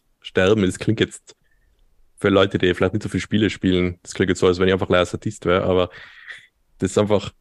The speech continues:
cool gemacht, wenn, wenn sie brennen und dann,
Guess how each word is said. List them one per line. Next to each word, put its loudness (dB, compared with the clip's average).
cool 4
gemacht, 0
wenn, 0
wenn 2
sie -2
brennen 4
und -2
dann, 0